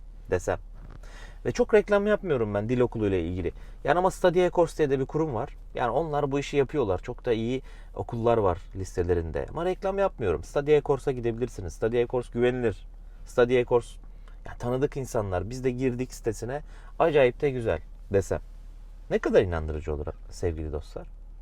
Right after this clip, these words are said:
Bunların yani hiçbirisinin gerçekçi olmadığını akıllı olan insanlar bilirler. Ya ben böyle o bir aylık dil kursuyla altı ay,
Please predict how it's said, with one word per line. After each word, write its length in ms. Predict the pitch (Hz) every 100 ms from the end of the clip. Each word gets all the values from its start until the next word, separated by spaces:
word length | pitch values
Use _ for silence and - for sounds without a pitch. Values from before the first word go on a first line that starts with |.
| - - - - -
Bunların 360 | 131 214 233 107 -
yani 280 | 107 101 80 - - - -
hiçbirisinin 720 | 220 143 156 214 - 143 113
gerçekçi 480 | 110 117 - - 156
olmadığını 500 | 135 98 80 73 82 - -
akıllı 380 | - 196 151
olan 200 | 123 110
insanlar 460 | 135 - 104 135 120
bilirler. 400 | 107 90 - - - - - - -
Ya 100 | 139
ben 160 | 214 190
böyle 280 | 190 170 - - - -
o 140 | - 120
bir 120 | 151
aylık 320 | 156 131 -
dil 140 | 127 135
kursuyla 520 | 139 127 123 101 90
altı 320 | 101 113 123
ay, 240 | 107 95